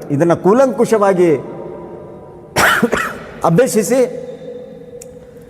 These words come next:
ಅದನ್ನು ಪರಿಷ್ಕರಣೆಗೆ ಒಳಪಟ್ಟು ತದನಂತರದಲ್ಲಿ ಇದನ್ನು ಜಾರಿಗೆ ತರಬೇಕು ಅಂಥೇಳಿ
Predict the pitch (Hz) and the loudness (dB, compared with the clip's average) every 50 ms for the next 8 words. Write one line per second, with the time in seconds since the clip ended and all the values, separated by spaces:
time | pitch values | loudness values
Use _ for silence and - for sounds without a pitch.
0 | - - - - - - - - - - - - - 123 151 151 147 139 151 180 | -20 -20 -20 -20 -20 -20 -20 -20 -20 -16 -4 0 2 4 6 6 4 4 4 4
1 | 240 247 - - - 247 226 226 233 214 220 202 202 208 - - 226 220 - 240 | 2 2 0 2 4 4 6 6 6 6 6 6 6 4 4 2 2 4 4 4
2 | 247 247 214 - - - - - - - - - - - 160 175 254 269 277 254 | 4 4 2 -2 -8 -10 -12 -12 -14 -14 -14 -6 0 2 4 4 4 4 4 4
3 | 226 247 226 220 220 220 214 190 190 190 180 143 156 160 170 170 160 160 160 156 | 4 4 6 6 6 6 6 4 4 2 4 4 4 4 4 4 4 4 4 4
4 | 151 139 151 147 147 147 143 135 143 147 170 180 143 127 | 4 4 4 4 4 2 2 4 4 4 4 4 4 2